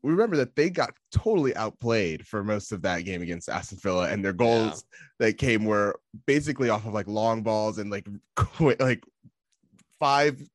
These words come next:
Speaker 1: pass attacks, pretty much, like, like, a couple counterattacks and, and then a couple, like, just long balls that fell nicely to their, to Son and, and Kane. There's just not enough,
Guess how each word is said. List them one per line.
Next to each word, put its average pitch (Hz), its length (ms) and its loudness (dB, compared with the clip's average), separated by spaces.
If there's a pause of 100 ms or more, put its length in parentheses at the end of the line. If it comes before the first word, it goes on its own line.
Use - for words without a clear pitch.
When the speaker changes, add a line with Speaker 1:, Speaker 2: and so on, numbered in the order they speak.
Speaker 1:
pass 127 360 0
attacks, 120 540 -2
pretty 175 200 0
much, 190 160 0
like, 120 220 -2
like, 123 260 -4
a 120 100 -2
couple 123 280 -4
counterattacks 127 600 -2
and, 113 220 -8
and 113 100 -6
then 110 100 -2
a 104 40 -4
couple, 107 460 -6 (320)
like, 107 100 -6
just 123 220 -6
long 113 260 2
balls 120 260 2
that 110 220 -6 (100)
fell 107 280 0
nicely 107 480 -4
to 117 180 -4
their, 107 400 -2 (180)
to 107 140 -4
Son 107 340 -2
and, 104 180 -6
and 107 140 -8
Kane. 123 400 -4 (1700)
There's 120 680 -6 (1200)
just 151 380 -4
not 143 280 4
enough, 120 480 -4